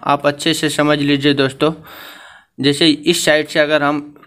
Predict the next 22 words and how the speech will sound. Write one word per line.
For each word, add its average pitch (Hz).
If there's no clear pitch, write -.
ऊपर 156
की 156
तरफ 147
स्वाइप 151
करेंगे 143
तो 147
बैक 139
होगा। 135
देखिए 139
जैसे 139
हम 143
कोई 147
भी 151
चीज़ 143
खोल 147
लिए 143
और 139
ये 147
ब्लूटूथ 147
को 143
खोल 139
लिए, 147